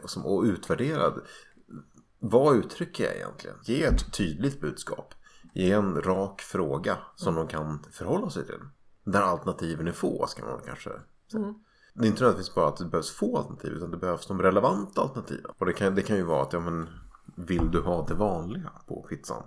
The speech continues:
Speaker 1: Eller vill du prova något nytt? Det kan ofta vara en
Speaker 2: Mm.
Speaker 1: överflödig fråga i och för sig, men
Speaker 2: Mm.
Speaker 1: <laughs>
Speaker 2: Nej,
Speaker 1: men det, men
Speaker 2: inget
Speaker 1: det,
Speaker 2: nytt.
Speaker 1: nej.
Speaker 2: Men man vet aldrig.
Speaker 1: Men om,
Speaker 2: Ibland så.
Speaker 1: om det finns, om det finns något vanligt så är det,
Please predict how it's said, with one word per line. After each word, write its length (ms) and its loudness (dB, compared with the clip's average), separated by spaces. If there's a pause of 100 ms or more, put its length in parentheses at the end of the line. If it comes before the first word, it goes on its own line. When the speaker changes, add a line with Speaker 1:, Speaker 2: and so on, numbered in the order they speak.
Speaker 1:
Eller 220 -4
vill 140 -4
du 80 -4
prova 220 -8
något 160 -10
nytt? 320 -12 (640)
Det 100 -12 (440)
kan 140 4
ofta 200 -2
vara 80 4
en 60 6
Speaker 2:
Mm. 140 8
Speaker 1:
överflödig 340 6
fråga 280 2
i 20 4
och 40 0
för 80 -2
sig, 260 4
men 240 -4
Speaker 2:
Mm. 200 -6 (960)
Speaker 1:
<laughs> 80 0 (640)
Speaker 2:
Nej, 380 -10
Speaker 1:
men 140 8
det, 120 6
men 120 6
Speaker 2:
inget 140 6
Speaker 1:
det, 60 -10
Speaker 2:
nytt. 160 -10 (420)
Speaker 1:
nej. 240 6
Speaker 2:
Men 160 8
man 140 6
vet 180 -2
aldrig. 200 -4 (260)
Speaker 1:
Men 120 10
om, 60 10
Speaker 2:
Ibland 240 6
så. 120 -6 (200)
Speaker 1:
om 180 6
det 80 6
finns, 320 2
om 200 2
det 100 4
finns 240 -2
något 140 2
vanligt 360 2
så 100 2
är 100 6
det, 140 4